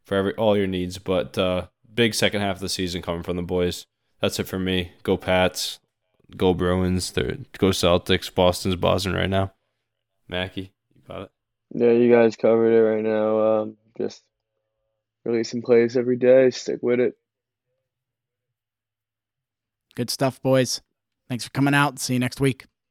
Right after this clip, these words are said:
Speaker 3: And that's gonna do it for us on this episode of Hit the Books. Thank you to everyone who tunes in each and every week. Without you, we wouldn't be able to do what we do here. So please like, share, and subscribe wherever you can.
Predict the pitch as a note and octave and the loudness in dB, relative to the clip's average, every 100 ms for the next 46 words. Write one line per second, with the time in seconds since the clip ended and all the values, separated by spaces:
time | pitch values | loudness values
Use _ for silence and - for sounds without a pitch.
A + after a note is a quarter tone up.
0 | _ _ _ _ _ _ _ _ _ _ | _ _ _ _ _ _ _ _ _ _
1 | _ _ C3+ C3 B2+ D3 - E3 C#3 D#3 | _ _ -4 -2 0 -2 0 0 2 4
2 | E3 - B2 A#2+ A2+ A2 A#2 C3+ - A#2+ | 4 2 -6 -6 -6 -6 -6 -8 -10 -12
3 | - A2 G2+ B2+ A#2 G2 C3 A#2+ - - | -10 -10 -10 -12 -14 -6 -6 -6 -12 -16
4 | _ _ C#3 D#3 E3 D3 - E3 C3 G#2 | _ _ -4 -2 2 0 0 -2 -2 -6
5 | E2 A2 G#2+ C3+ C3 A#2+ A#2+ G2 A#2 B2 | -8 -12 -6 -2 -2 -2 -4 -6 -8 -8
6 | B2 B2 A#2+ B2 C3 - _ _ G#2+ A#2+ | -8 -6 -6 -4 -6 -10 _ _ -6 -4
7 | A#2 A2 C#3 C3+ A#2 B2 C#3 C#3+ D3+ C#3+ | -2 0 0 0 -2 -4 -6 -2 -2 -2
8 | C#3 D3+ D3 D3+ C#3 D#3 B2 G#2 - A2+ | -2 0 0 -2 -2 -2 -2 -8 -12 -14
9 | - C3+ B2 E2+ G#2 F2+ A#2 - C3 B2+ | -10 -8 -8 -8 -12 -10 -8 -6 -6 -6
10 | A#2+ A#2+ - C#3 B2+ G2 E2+ F#2+ A2+ A#2 | -8 -10 -6 -2 -2 -2 -8 -10 -6 -8
11 | - C#3 C3+ D2 | -6 -4 -6 -8